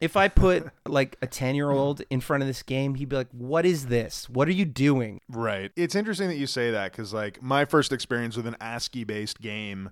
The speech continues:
Speaker 2: was Dwarf Fortress. Although Dwarf Fortress has kinda two incarnations. There's Dwarf Fortress and then there's Dwarf Fortress R P G.
Speaker 1: Okay.
Speaker 2: Um, both are, are ascii in general. Dwarf Fortress R P G is, like, a procedurally generated world of adventure.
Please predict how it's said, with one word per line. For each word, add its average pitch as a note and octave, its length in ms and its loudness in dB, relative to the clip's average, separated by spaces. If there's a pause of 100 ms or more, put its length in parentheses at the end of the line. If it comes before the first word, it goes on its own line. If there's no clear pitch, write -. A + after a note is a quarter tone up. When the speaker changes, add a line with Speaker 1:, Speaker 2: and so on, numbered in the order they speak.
(100)
Speaker 2:
was A#2 400 0
Dwarf G#2+ 300 -2
Fortress. G#2 540 -6
Although F#3 280 6
Dwarf E3+ 420 4
Fortress F#3+ 520 0
has C3+ 260 -2
kinda C#3+ 240 -4
two C#3+ 220 -4
incarnations. A#2 720 -6
There's A2+ 160 -8
Dwarf B2 300 -2
Fortress B2 540 -2
and B2 120 -8
then B2 80 -2
there's A#2+ 180 -2
Dwarf A#2 300 0
Fortress A#2 440 -4
R A2+ 180 -4
P A2 180 -12
G. A2+ 400 -12 (220)
Speaker 1:
Okay. C#3+ 260 2 (220)
Speaker 2:
Um, A2 360 -4
both D3 300 6
are, B2 240 2 (160)
are A#2+ 140 0
ascii A#2+ 680 -4
in A#2 160 -8
general. G#2+ 400 -6
Dwarf D3 300 4
Fortress F#3 380 0
R D3 160 2
P C3+ 160 -4
G A#2+ 500 -4 (120)
is, A#2+ 140 -2
like, A#2+ 180 0
a G#2 220 -2 (220)
procedurally B2 680 0
generated A2 800 -4
world A#2 360 4
of G#2 120 -4
adventure. G#2+ 580 -6